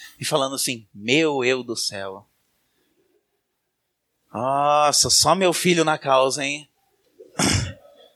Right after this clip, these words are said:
Poxa vida, já providenciei o sacrifício, já providenciei o alimento, providencio tudo."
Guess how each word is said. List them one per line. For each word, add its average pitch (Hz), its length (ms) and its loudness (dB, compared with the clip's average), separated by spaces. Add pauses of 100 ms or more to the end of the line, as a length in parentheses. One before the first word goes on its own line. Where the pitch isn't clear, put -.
(1120)
Poxa 170 600 6
vida, 131 500 -2
já 139 300 0
providenciei 175 880 0
o 139 40 -2
sacrifício, 123 760 -6 (440)
já 147 220 0
providenciei 180 720 -2
o 147 80 -4
alimento, 127 680 -6 (280)
providencio 170 680 4
tudo." 151 560 0